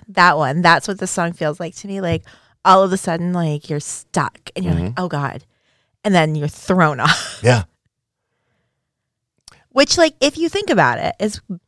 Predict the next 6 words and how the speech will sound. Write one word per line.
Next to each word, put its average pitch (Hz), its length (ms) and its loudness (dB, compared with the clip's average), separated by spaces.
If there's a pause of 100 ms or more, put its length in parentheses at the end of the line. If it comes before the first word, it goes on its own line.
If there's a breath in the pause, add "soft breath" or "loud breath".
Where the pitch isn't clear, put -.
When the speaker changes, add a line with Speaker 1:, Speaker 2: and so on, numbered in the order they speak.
Speaker 1:
brilliant 240 680 -2
because 214 360 -2 (1300)
I 160 120 4
know 156 120 2
you 180 180 -2
have 135 340 -4